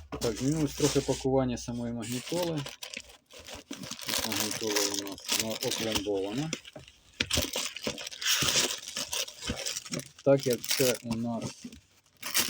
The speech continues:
версія чотири G, то в неї є ще два проводи в комплекті. В принципі, все. І новий мануал. Новий мануал, який лежить внизу. Магнітола опломбована.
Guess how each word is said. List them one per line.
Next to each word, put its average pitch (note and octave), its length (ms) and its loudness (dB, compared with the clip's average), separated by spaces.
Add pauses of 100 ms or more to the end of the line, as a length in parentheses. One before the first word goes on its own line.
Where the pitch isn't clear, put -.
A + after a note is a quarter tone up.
(260)
версія A#2 420 4
чотири A2 600 -2
G, B2 400 0
то A2 60 -2
в G#2+ 100 -2
неї A2 360 4
є A2+ 60 6
ще G#2+ 280 4
два G#2 220 0
проводи G#2 560 -2
в D3+ 280 -4
комплекті. C#3+ 580 -4
В A2+ 60 -12 (200)
принципі, B2 360 -8
все. B2 340 -6
І A#2 140 -8
новий C#3 280 4
мануал. G#2 480 -4 (1000)
Новий A2 260 0
мануал, B2 520 -2
який B2 240 -6
лежить A#2 400 -8
внизу. A2+ 440 -4 (1200)
Магнітола A2 500 0
опломбована. C3+ 760 -2